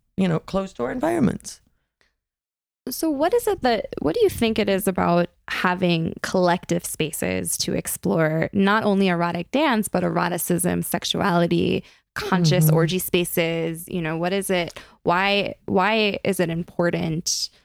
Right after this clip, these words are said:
Speaker 2: Or rather, what are some of the values and, of course, the complications as well? But I'm really interested, you know,
Speaker 1: Mm-hmm.
Speaker 2: I think it's easier to,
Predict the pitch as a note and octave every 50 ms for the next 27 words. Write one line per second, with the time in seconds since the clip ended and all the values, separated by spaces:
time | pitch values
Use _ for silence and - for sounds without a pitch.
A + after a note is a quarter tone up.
0 | _ _ _ _ _ _ _ _ _ - - G3 F#3+ F#3 F3+ F#3+ F#3 F3+ E3+ F3
1 | E3 D#3+ E3 - F3+ F#3+ F#3+ G3 G3+ - - F3+ F3 E3+ F3 - E3 D#3+ - F3+
2 | E3+ F#3 F#3 F3+ E3+ E3+ E3+ E3+ - - F#3+ G3 - - - D4+ C#4+ - - G3
3 | - F#3 F#3 - - F3+ - - D4 B3 - F#3+ F3+ G3 F3 E3 F3+ - G#3 A3
4 | G#3+ F#3+ F3+ E3+ E3+ E3+ - G3 - F#3+ F#3+ - - F#3 F3 - F#3+ F#3 - G3
5 | - - D3 C#3 - F#3 F3+ D#3 D#3 D#3+ F3 - F3+ F3+ F#3 - - - F#3+ F#3
6 | F3+ E3+ - - E3 D3+ C#3+ -